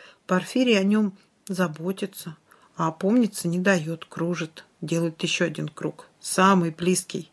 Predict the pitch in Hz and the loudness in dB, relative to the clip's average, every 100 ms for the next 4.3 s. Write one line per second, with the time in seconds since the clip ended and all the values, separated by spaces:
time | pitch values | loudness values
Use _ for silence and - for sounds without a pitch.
0 | _ _ - 165 165 156 165 151 156 160 | _ _ -4 0 0 0 -2 0 -4 -4
1 | - 160 139 160 - - - 185 180 156 | -2 -4 -2 -8 -10 -12 -10 -8 -6 -6
2 | 151 151 _ - - - - - 202 208 | -6 -12 _ -20 -20 -20 -20 0 2 4
3 | 220 233 233 285 285 220 214 - 247 214 | 4 4 6 6 6 2 0 0 2 2
4 | 190 190 | 2 -2